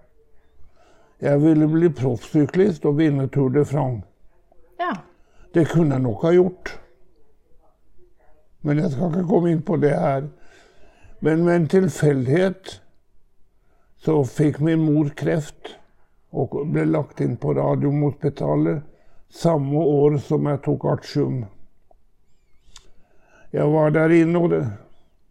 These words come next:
Speaker 1: jeg husker så godt attende mai.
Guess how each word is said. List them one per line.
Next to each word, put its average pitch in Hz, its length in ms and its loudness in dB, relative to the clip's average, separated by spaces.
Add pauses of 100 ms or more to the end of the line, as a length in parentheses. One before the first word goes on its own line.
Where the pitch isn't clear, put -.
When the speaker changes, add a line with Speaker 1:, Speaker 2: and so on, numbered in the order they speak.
(1080)
Speaker 1:
jeg 135 160 0
husker 143 480 2
så 156 180 0
godt 143 380 0
attende 143 560 -2
mai. 135 320 -2